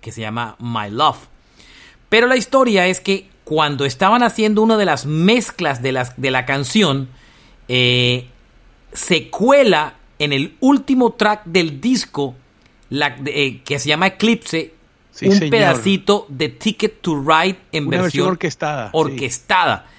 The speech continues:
Speaker 2: Mm.
Speaker 1: Sí, eso tienen que oírlo en la versión de vinilo, en la versión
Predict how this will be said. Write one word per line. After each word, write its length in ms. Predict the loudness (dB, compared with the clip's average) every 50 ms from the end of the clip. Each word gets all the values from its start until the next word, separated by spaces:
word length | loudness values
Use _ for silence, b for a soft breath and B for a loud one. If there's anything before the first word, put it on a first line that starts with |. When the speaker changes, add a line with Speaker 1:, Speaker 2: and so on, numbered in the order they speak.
| B B B
Speaker 2:
Mm. 220 | -14 -12 -12 -12 -12 -14 -18 -18
Speaker 1:
Sí, 220 | -14 -12 -12 -10 -6 -2
eso 220 | -2 -2 -2 -2
tienen 280 | -2 0 0 -2 -2 -2
que 80 | 0
oírlo 480 | 2 2 2 2 2 2 0 0 -2 -6 -6
en 100 | -4 -2 0
la 100 | 0 0
versión 340 | 0 -2 -2 -2 -2 0 2
de 100 | 2 2
vinilo, 520 | 2 2 2 4 4 4 2 0 -2 -4 -8 -14 _ -6
en 300 | -4 -2 0 0 0 2
la 200 | 2 2 2 2
versión 680 | 2 0 0 -2 -2 -2 0 2 4 4 4 2 0